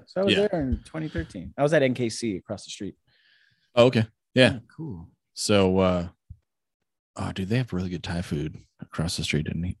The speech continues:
Speaker 2: Over there.
Speaker 1: Oh, dude, the whole area, like, the
Speaker 2: Oh,
Speaker 1: food.
Speaker 2: God.
Speaker 1: So, what was weird about that place? Like, did you go over to N K C? Did you ever
Speaker 2: Oh,
Speaker 1: get
Speaker 2: dude, we went every Friday.
Speaker 1: So if you lived in N K C, like, there was a way where you technically,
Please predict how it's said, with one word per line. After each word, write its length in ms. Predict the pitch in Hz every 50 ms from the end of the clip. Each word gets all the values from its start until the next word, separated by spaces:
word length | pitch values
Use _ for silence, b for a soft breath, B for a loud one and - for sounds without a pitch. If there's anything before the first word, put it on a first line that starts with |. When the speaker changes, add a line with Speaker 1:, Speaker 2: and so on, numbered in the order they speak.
| _ - - - - -
Speaker 2:
Over 140 | 92 85 80
there. 120 | 80 78 78
Speaker 1:
Oh, 200 | 90 104 87 - - -
dude, 320 | - - 143 143 104 - 85
the 100 | 139 135
whole 260 | 131 - 180 180 -
area, 400 | 131 135 185 277 170 101 78 80 123
like, 280 | 170 175 170 175 - _ -
the 60 | 156 151
Speaker 2:
Oh, 20 |
Speaker 1:
food. 480 | - - - 208 269 294 302 240 - -
Speaker 2:
God. 260 | - - - - - - - -
Speaker 1:
So, 460 | - - _ _ _ _ _ - 170
what 140 | 208 320 392
was 120 | 427 269
weird 260 | 175 147 170 226 285 262
about 200 | 226 220 202 202
that 200 | 208 208 202 202
place? 260 | - 208 202 196 -
Like, 200 | 151 135 117 110
did 120 | 120 131 143
you 60 | 151
go 240 | 143 147 147 151 151
over 140 | 151 165
to 100 | 170 151
N 100 | 147 160
K 140 | 165 - 160
C? 200 | 156 - - 160
Did 100 | 156 139
you 80 | 120 117
ever 100 | 117 123
Speaker 2:
Oh, 60 | 147
Speaker 1:
get 100 | 147 123
Speaker 2:
dude, 80 | 139 131
we 80 | 120 120
went 180 | 127 123 - 113
every 160 | 117 123 110
Friday. 380 | - 120 123 98 80 80 87 - _ _ _ _ _ _ _
Speaker 1:
So 180 | - - 196 175
if 180 | 170 165 - 196
you 120 | 247 220
lived 460 | 160 135 147 240 392 453 427 254 165
in 120 | 160 143 120
N 160 | 113 127 127
K 220 | - 131 120 117
C, 320 | 110 - - 127 120 120 120
like, 220 | 120 120 113 -
there 140 | 165 202 294
was 140 | 349 330 320
a 80 | 330
way 560 | 240 185 196 208 214 175 135 107 90 95 - _ _ _ _ _ _ _ _ _ _ _ -
where 140 | 131 131 131
you 240 | 131 151 208 269 254
technically, 920 | - - - 233 233 226 - 220 - - - 151 143 139 131 123 117 -